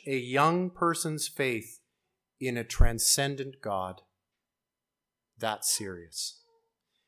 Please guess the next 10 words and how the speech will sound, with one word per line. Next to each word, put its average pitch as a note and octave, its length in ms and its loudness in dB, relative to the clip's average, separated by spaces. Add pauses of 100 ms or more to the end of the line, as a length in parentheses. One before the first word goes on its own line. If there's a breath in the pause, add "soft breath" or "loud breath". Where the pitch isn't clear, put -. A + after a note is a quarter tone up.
(180)
It's B2+ 240 -4
no C3 400 4
different D#3 540 -2
than A#2 240 -4
Belshazzar A#2+ 680 2
using A#2 400 -4
the A2 60 -6
vessels A#2 500 0
of G2+ 140 -8
gold A2 380 0